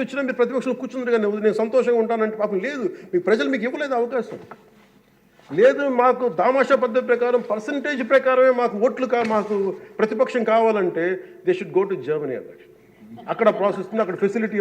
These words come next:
ఉంది, అక్కడ సౌలభ్యం ఉంది. మీరందరూ తలా ఒక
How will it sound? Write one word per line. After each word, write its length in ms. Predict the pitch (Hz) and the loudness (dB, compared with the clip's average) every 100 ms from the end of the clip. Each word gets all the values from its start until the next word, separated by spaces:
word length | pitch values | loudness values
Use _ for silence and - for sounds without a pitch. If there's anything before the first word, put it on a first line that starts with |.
| 196 | -2
ఉంది, 140 | - - - | -2 -8 -10
అక్కడ 160 | 151 165 180 | 0 2 4
సౌలభ్యం 420 | 208 202 165 156 117 | 4 6 4 0 -2
ఉంది. 120 | - - - - - - - - - - - - 208 - 226 - - - - - _ - - | -8 -12 -14 -16 -18 -20 -20 -20 -20 -20 -20 -20 -20 -20 -20 -20 -20 -20 -20 -20 _ -20 -2
మీరందరూ 300 | 160 202 226 | 2 2 2
తలా 160 | 208 | 2
ఒక 60 | 233 | 2